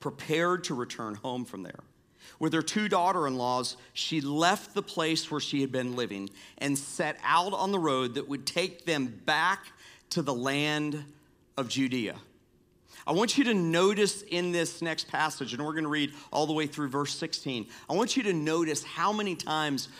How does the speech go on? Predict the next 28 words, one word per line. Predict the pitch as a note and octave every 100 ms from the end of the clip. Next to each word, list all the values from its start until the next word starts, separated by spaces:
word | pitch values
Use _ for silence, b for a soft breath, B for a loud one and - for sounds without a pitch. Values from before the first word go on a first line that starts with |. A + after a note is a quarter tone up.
| B
return | C3+ C#3 A#2+ - E3 E3+ F3+ G3 A3 G#3 - B B -
or | D#3+
go | A#2+ A2 D#3+
back | A#2 G2 C3 D3+ D#3+ - - _
is | B2+ G#2
mentioned. | A#2 G2+ - - - - _ _ _ _ _ _ _
Verse | C3+ C3
seven, | - - - - - b b _ _ -
or | A#2+
excuse | - A2+ C3+
me, | A2
verse | F#2+ A2+ G#2+
eight. | - - A2+
Then | F3+
Naomi | G#3+ G#3 E3+ D3+ C#3
said | - - G#3+ F#3+
to | E3
her | B2+
daughter-in-laws, | A#2+ A2+ G#2+ G2 F#2 F2+ F#2+ - - B B B - B2
"Go | F#3+ G3
back, | G3+ G#3+ - - - _
each | D#3+ F#3+ -
of | C3
you, | A2+ F#2+ B B B
to | - G#3+
your | G3
mother's | G3 G3+ G#3+ G3 -
home. | A3 A3 G#3